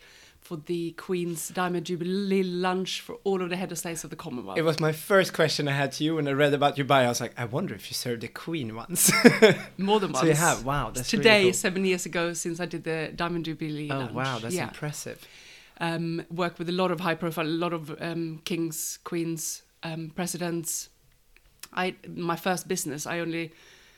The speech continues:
Speaker 1: had that up and running for about a year. I literally couldn't cook, and I won the contract to cater for Bill Clinton when he came to London.
Speaker 2: Oh, wow.
Speaker 1: He had a press, press conference in nineteen ninety-six with Tony Blair before Blair was pri-, Prime Minister,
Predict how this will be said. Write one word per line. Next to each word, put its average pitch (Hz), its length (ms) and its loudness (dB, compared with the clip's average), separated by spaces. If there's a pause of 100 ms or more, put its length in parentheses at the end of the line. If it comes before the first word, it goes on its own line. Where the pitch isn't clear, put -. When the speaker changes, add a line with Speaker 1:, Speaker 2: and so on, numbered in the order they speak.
(160)
Speaker 1:
had 170 140 -2
that 160 140 0
up 160 140 -6
and 170 80 -2
running 165 240 0
for 170 100 -6
about 165 200 -4
a 165 40 0
year. 160 460 -2
I 165 180 -4
literally 160 640 -6
couldn't 160 240 -2
cook, 147 380 -10 (140)
and 165 160 -4
I 165 60 -2
won 160 180 -6
the 156 60 -10
contract 160 580 -6 (180)
to 160 240 -4
cater 156 260 -6
for 170 100 -8
Bill 165 160 -4
Clinton 165 380 -4
when 160 100 -4
he 165 80 -4
came 165 200 -8
to 175 100 -12
London. 156 420 -6 (160)
Speaker 2:
Oh, 135 240 -8
wow. 127 140 -12 (200)
Speaker 1:
He 190 140 -4
had 185 120 0
a - 20 -14
press, - 380 -6 (420)
press 196 160 -4
conference 165 480 -6
in 170 160 -6
nineteen 170 320 -4
ninety-six 165 580 -8
with 170 220 -8
Tony 170 220 -4
Blair 165 260 -4
before 180 440 -4
Blair 160 280 0
was 156 180 -4
pri-, 160 200 -8
Prime 160 260 -6
Minister, 151 420 -6